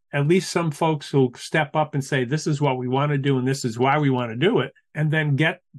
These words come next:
the right info, obviously, from the appropriate sources,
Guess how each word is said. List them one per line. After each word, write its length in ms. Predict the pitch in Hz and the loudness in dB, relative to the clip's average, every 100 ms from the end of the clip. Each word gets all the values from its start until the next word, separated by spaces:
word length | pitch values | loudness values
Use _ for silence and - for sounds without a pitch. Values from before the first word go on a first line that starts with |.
| - | -10
the 240 | - 113 135 | -4 0 0
right 380 | 123 127 127 | 0 -2 0
info, 480 | 131 165 160 147 123 | 0 0 0 0 -2
obviously, 500 | 110 123 127 117 127 | 0 -2 -4 -4 -2
from 240 | 117 127 120 | -2 -4 -4
the 140 | 120 | -6
appropriate 540 | 117 - 131 - 117 | -4 -2 -2 -2 -8
sources, 680 | 110 226 196 - 139 135 - | -6 -2 -2 2 2 2 -2